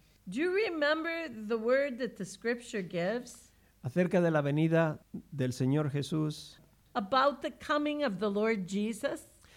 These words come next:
Speaker 2: Nadie sabe el día ni la hora.
Speaker 1: And it says that no one knows the day nor the hour,
Speaker 2: sino solamente mi Padre.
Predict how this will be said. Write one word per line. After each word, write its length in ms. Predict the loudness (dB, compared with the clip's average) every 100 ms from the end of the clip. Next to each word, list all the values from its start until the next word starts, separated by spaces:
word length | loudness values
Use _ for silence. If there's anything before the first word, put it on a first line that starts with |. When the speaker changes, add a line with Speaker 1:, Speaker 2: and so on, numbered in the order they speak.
| -16 -2
Speaker 2:
Nadie 460 | 0 0 2 2
sabe 580 | 2 2 4 4 0 0
el 120 | -2
día 260 | 2 4 4
ni 140 | 2
la 200 | 2 2 2
hora. 420 | 2 0 -4 -10 _ _ _
Speaker 1:
And 160 | 0 2
it 200 | 0 -2
says 400 | -2 2 2 2
that 160 | 0 0
no 320 | 2 4 4
one 320 | 2 0 2
knows 340 | 0 2 0 0
the 180 | 0
day 540 | 0 2 4 4 2 -2
nor 300 | -2 0 0
the 200 | 0 -2 2
hour, 580 | 2 4 2 0 -4 -10 _ _ -20
Speaker 2:
sino 340 | 0 4 4
solamente 580 | 4 2 2 2 2 0
mi 160 | 0 -2
Padre. 540 | -4 -6 -6 -10